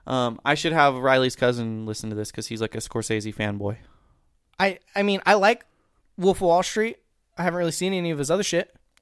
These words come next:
Speaker 1: Taxi Driver, Goodfellas,
Speaker 2: So,
Speaker 1: Raging Bull. Never seen those.
Speaker 2: maybe as someone who, this is the first Scorsese movie I've really watched,
Speaker 1: Casino.
Speaker 2: knowing it's a Cors-, like, Scorsese movie.
Speaker 1: The Departed.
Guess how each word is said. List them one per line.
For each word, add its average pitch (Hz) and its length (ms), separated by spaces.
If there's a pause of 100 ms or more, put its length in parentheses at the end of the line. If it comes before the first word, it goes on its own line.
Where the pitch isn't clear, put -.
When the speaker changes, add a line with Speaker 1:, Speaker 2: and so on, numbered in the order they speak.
(200)
Speaker 1:
Taxi 120 320
Driver, 107 440
Goodfellas, 104 840 (520)
Speaker 2:
So, 147 260
Speaker 1:
Raging 123 280
Bull. 101 340
Never 107 160
seen - 200
those. 107 160
Speaker 2:
maybe 175 260
as 160 100
someone 165 300
who, 151 420 (340)
this 139 220
is 135 120
the 135 100
first 151 380
Scorsese 139 520
movie 135 320
I've 120 120
really 131 220
watched, 120 340
Speaker 1:
Casino. 135 340
Speaker 2:
knowing 113 400
it's 147 100
a 139 60
Cors-, - 400
like, 135 180
Scorsese 139 500
movie. 202 240
Speaker 1:
The 123 120
Departed. 113 440